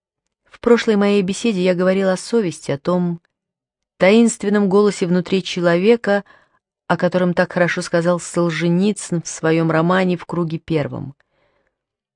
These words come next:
Он сказал, что не только жизнь, но и совесть даётся человеку только один раз.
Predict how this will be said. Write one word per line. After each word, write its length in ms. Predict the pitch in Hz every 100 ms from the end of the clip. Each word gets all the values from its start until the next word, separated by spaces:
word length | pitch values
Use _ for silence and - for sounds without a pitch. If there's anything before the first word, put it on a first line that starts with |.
| _ _ _
Он 140 | 185
сказал, 320 | - 196 196 196
что 180 | -
не 100 | 190
только 320 | 185 214 190 180
жизнь, 320 | 190 208 160
но 100 | 175
и 80 | 175
совесть 440 | - 220 180 156
даётся 400 | 165 180 180 165
человеку 460 | - 180 190 196 190
только 400 | - 226 - 196
один 260 | 170 180
раз. 460 | 165 127 - -